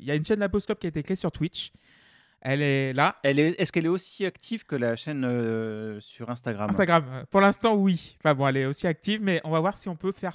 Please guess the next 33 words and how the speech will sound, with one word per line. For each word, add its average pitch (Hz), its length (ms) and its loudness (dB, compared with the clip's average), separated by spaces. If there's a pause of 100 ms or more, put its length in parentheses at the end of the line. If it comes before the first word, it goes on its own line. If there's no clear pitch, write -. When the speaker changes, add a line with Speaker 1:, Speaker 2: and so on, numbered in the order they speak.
(100)
Speaker 1:
un 139 420 0
album, 156 340 4
euh, 123 420 0 (180)
live, 160 400 2 (100)
en, 127 380 -10
enfin 120 200 -4
en 107 140 -10
direct, 131 400 -4
en 117 100 -6
stream. 185 360 -4 (760)
Et 143 280 2
c'est, 151 300 2
ce - 600 -8
serait 156 180 0
vraiment 190 240 2
sympa 190 320 0
de 180 80 -2
le 180 60 4
faire 170 200 -2
en 151 100 -2
live. 113 240 -2
Donc, 120 280 -6
euh, 135 40 2
voilà. 123 340 2 (440)
Euh, 139 300 6
sinon, 214 280 4
l'Instagram, 220 460 4
je - 40 0
vais - 60 2
essayer 226 160 0
de 202 40 -2
le 208 60 4
relancer. 165 440 2